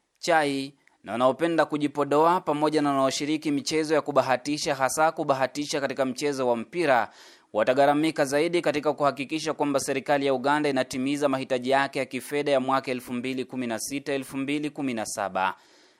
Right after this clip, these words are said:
Wanaotaka kuendesha magari yenye namba za usajili wanazotaka, hasa majina yao,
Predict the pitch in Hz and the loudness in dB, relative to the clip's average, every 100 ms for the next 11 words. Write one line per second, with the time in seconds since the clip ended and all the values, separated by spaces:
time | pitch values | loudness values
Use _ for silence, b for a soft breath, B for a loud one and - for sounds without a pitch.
0 | b 160 170 160 170 160 156 147 151 151 | b 4 4 4 2 2 2 0 2 0
1 | 147 139 135 151 165 151 139 131 143 139 | 2 2 4 4 4 0 0 0 2 2
2 | 135 127 123 123 131 151 151 135 123 117 | 2 0 0 -2 -2 -2 0 2 0 -4
3 | 113 120 104 - 123 139 139 139 139 120 | -4 -2 -2 0 -2 0 -2 0 -2 -2
4 | 117 117 123 151 147 135 | -4 -4 0 2 4 2